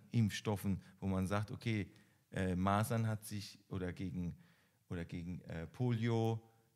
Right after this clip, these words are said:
Kinderlähmung und so weiter, das hat sich, äh, bewiesen, dass es notwendig ist und dass es auch gut ist. Und da, die Nebenwirkungen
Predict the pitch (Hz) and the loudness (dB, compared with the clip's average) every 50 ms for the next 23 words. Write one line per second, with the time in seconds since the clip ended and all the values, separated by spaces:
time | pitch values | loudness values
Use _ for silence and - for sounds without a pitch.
0 | _ _ - - 113 107 107 104 104 104 104 104 104 101 101 101 98 - 92 95 | _ _ -4 0 2 4 4 4 4 4 4 4 4 4 2 0 -2 -2 -2 -2
1 | 98 95 95 98 92 101 92 - 107 98 98 - - 98 95 92 - - - - | 0 0 0 0 -2 -2 -2 -2 -2 -2 -4 -4 -6 -6 -6 -6 -8 -10 -10 -8
2 | - 101 101 101 101 - - 82 104 107 107 101 - 107 98 87 90 92 - - | -4 -4 -4 -4 -4 -4 -4 -2 0 0 0 0 -2 -2 -2 -2 -2 -4 -6 -10
3 | 87 - - - - 95 95 95 95 92 - 104 101 101 92 - 101 98 - - | -14 -14 -14 -14 -10 -8 -6 -6 -4 -4 -4 -2 -2 -2 -4 -4 -6 -8 -6 -6
4 | - - - 87 87 - - - - - 80 - - - 104 95 87 82 - - | -6 -6 -4 -6 -6 -8 -10 -12 -10 -12 -12 -12 -8 -4 -2 -2 -2 -2 -4 -8
5 | 80 71 - - - - - - - _ _ - - 87 80 82 - - 92 90 | -10 -8 -10 -10 -14 -20 -20 -20 -20 _ _ -6 -4 -2 -2 -2 -4 -4 -2 -2
6 | 87 95 98 90 87 104 98 95 95 98 98 95 - - | 0 0 0 0 0 -2 -2 -2 -2 -2 -2 -2 -4 -6